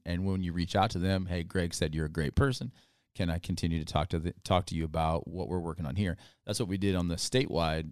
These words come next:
uh, entrepreneurial endeavor that we did was I literally would go to Terre Haute and I'd find the dude that was an s-,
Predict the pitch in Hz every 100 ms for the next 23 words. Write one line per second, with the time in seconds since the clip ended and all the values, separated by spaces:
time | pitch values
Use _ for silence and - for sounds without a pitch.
0 | - 80 - 87 - - 87 82 82 80
1 | 82 82 82 82 73 82 85 82 82 78
2 | - - _ _ _ _ 87 85 90 95
3 | 101 101 87 85 90 87 - 95 95 92
4 | 92 123 _ _ _ _ 80 76 73 -
5 | 90 92 90 85 98 101 92 71 90 87
6 | -